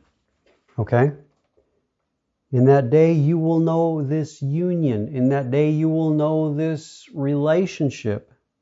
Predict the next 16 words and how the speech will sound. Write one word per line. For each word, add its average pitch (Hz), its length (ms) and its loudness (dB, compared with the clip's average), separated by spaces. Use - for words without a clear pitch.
And 104 100 -2
I 104 60 0
want 117 260 0
us - 240 -6
to 131 80 -6
look 131 240 -2
at 135 380 -2
the 113 180 -6
word 110 340 -2
"know" 131 600 -2
right 135 260 -4
there, 160 180 -2
K 135 360 -2
N 139 320 -2
O 127 200 -2
W. 165 580 0